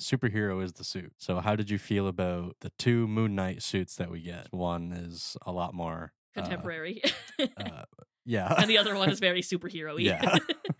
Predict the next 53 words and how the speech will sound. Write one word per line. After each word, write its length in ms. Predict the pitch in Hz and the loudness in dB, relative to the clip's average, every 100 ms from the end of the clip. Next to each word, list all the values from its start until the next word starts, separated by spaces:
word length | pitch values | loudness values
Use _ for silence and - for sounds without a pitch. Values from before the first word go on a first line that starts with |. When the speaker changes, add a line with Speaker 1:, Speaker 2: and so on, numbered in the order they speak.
| 160 - - - | -6 -10 -14 -4
Speaker 2:
Um, 380 | 208 247 247 208 - | 2 4 2 -2 0
well, 340 | 269 285 254 - | 2 2 0 -2
having 520 | 240 277 330 330 320 190 | -2 0 -2 -6 -12 -6
not 260 | 208 240 | -4 -2
read 200 | 220 202 | -2 -4
Moon 200 | 175 175 | -6 -8
Knight, 280 | 190 208 214 | -6 -6 -6
I 240 | 180 202 190 170 - | -4 -4 -4 -8 -8
didn't 200 | 196 233 | -8 -4
know 100 | 233 | -4
what 160 | 214 208 | -4 -6
to, 160 | 202 | -4
I 140 | - 196 | 0 0
didn't 320 | 226 262 190 | -2 -6 -6
know 240 | 185 190 | -4 -2
about 340 | 185 175 160 - _ - | -2 -4 -6 -10 _ -16
Steven 520 | - - 185 180 165 | -12 -6 -4 -4 -6
having 340 | 196 165 160 | -6 -8 -8
a 40 | 151 | -10
different 480 | 175 170 170 156 - | -8 -10 -10 -14 -12
suit. 460 | - 165 - - | -10 -10 -12 -8
But 100 | 196 | 0
I 80 | 196 | 0
thought 160 | 226 214 | 0 -2
that 140 | 220 | -2
was 100 | 190 | -2
very 240 | 185 175 180 | -2 -2 -4
cool 380 | - 165 180 | -6 -8 -6
how 180 | 214 175 | -6 -8
they 140 | 160 165 | -8 -8
differentiated 720 | 160 175 156 175 185 190 196 | -10 -10 -12 -10 -10 -8 -10
the 80 | 208 | -12
two. 340 | 233 233 262 254 | -8 -6 -6 -4
I 100 | 202 | 0
mean, 140 | 202 | 2
I 80 | 190 | 2
know 120 | 190 | 0
that's 360 | 185 170 - 185 | 0 -2 -6 -6
part 140 | 190 | -6
of 80 | 175 | -6
the 60 | |
comic 360 | 160 175 170 185 | -10 -10 -10 -8
book 220 | 202 196 | -8 -8
and 180 | 175 135 - | -10 -12 -18
it's 180 | 160 - | -14 -12
just 160 | 175 | -10
source 240 | 180 160 180 | -8 -8 -10
material. 520 | 175 180 180 190 190 | -10 -8 -6 -6 -6
That 180 | 165 147 | -6 -8
wasn't 400 | 160 160 139 - | -10 -14 -16 -14
a 400 | 143 139 135 170 | -12 -12 -12 -10
design 320 | 180 151 156 | -8 -8 -10
choice 600 | 165 139 147 - - | -12 -14 -12 -14 -14